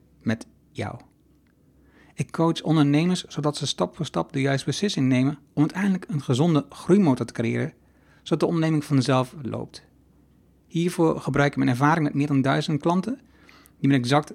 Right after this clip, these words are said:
dezelfde uitdagingen zitten. Vandaag het gesprek met Pieter van Os.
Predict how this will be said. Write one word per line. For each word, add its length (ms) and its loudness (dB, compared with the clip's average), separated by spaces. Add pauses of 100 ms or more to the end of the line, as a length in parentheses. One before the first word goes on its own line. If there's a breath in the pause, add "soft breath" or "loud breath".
dezelfde 500 -2
uitdagingen 580 -4
zitten. 240 -12 (1200)
Vandaag 520 4 (140)
het 220 -4
gesprek 400 -6
met 220 -2 (200)
Pieter 240 4
van 140 0
Os. 320 -12